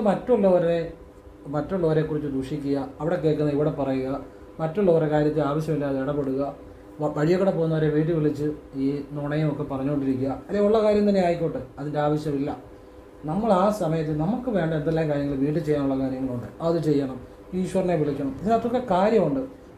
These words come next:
വല്ലവൻ്റെയും കർമ്മദോഷം കൂടെ തലേ വലിച്ചു വെക്കേണ്ട കാര്യമില്ല. നിങ്ങൾ ഒരു ക-, ഒരാളുടെ കാര്യത്തിൽ ആവശ്യമില്ലാതെ ഇടപെടും-, ഇടപെടുമ്പം അയാളുടെ കർമ്മദോഷവും കൂടെ നിങ്ങൾ പകുതി വലിച്ചു വെക്കുന്നത്.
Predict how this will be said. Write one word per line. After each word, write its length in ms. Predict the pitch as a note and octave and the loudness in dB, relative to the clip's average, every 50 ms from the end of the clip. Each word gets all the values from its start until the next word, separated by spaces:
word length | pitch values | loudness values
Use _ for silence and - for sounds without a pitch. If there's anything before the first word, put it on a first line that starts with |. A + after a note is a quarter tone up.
| - F3 | -6 -2
വല്ലവൻ്റെയും 540 | E3 F3 G3 A3 A#3 A#3+ A#3+ A#3+ A#3 A3 | 0 2 4 4 4 4 4 2 0 2
കർമ്മദോഷം 520 | G3 F#3 F3+ F3+ F#3+ F#3 F#3 F3+ F3+ F#3+ F3+ | 2 0 2 2 2 2 0 0 0 -2 -2
കൂടെ 140 | F3+ F3 E3 E3 | 0 -2 0 0
തലേ 200 | D#3 D#3 E3+ F3 | 2 2 4 4
വലിച്ചു 280 | E3 D#3+ D#3 D3+ D#3+ | 4 2 0 0 0
വെക്കേണ്ട 220 | D#3+ D3+ D3+ D3+ D3 | -2 -2 -2 -4 -4
കാര്യമില്ല. 480 | D3 C3+ C3+ C#3 C#3+ D3 C#3 C3 C3 B2 - - - - - - - - | -4 -4 -4 -2 -2 -2 -2 -2 -4 -8 -12 -16 -20 -20 -20 -18 -8 -2
നിങ്ങൾ 240 | F#3 G3 A3 B3 C4 A3+ | 0 2 2 4 6 6
ഒരു 80 | A3 A3 G#3+ | 6 6 4
ക-, 120 | G3 F#3 - F3 | 4 2 2 2
ഒരാളുടെ 320 | F3+ G3 G3 G3+ G3 F#3 F3+ | 2 4 4 4 2 2 0
കാര്യത്തിൽ 240 | F3 F3 E3+ D#3+ F3 | 0 -2 -2 -2 -2
ആവശ്യമില്ലാതെ 600 | D#3+ D#3 E3 F#3 G3 G3 G3+ F#3 F3+ F3 F3 E3 D3+ | 0 0 2 0 0 0 0 0 0 0 0 0 0
ഇടപെടും-, 520 | D3 E3+ E3+ E3+ D3+ D#3 D3+ D3+ D3 D3 - - D3+ | 0 0 0 2 2 2 2 0 -2 -6 -6 -4 -2
ഇടപെടുമ്പം 540 | F3 F3+ F3 E3+ D#3+ D#3 D#3 D3 D#3+ C#3+ - - - - - - - - | 0 0 2 2 2 2 2 2 0 0 -2 -8 -14 -20 -20 -20 -14 -10
അയാളുടെ 360 | E3 F3+ G3+ A#3 B3+ C4+ C4+ | -4 -2 0 2 4 4 4
കർമ്മദോഷവും 720 | C4+ B3 G3 F3+ F#3+ G3+ A3 G#3+ A3 A3+ A3+ A3 - A#3 A3+ | 4 2 2 2 2 2 2 2 2 2 2 2 0 -2 -2
കൂടെ 140 | A3+ G#3 F#3 E3 | 0 0 0 0
നിങ്ങൾ 160 | E3+ F3 F#3 | 0 -2 -2
പകുതി 300 | F3+ E3 D#3+ D#3+ D#3+ F3+ | 0 0 0 0 0 0
വലിച്ചു 320 | E3+ D#3+ D3+ D#3 D3+ D#3+ D#3+ | 0 2 0 0 0 2 0
വെക്കുന്നത്. 360 | D3+ - C#3 C3+ C3 B2+ | 0 2 0 -4 -6 -8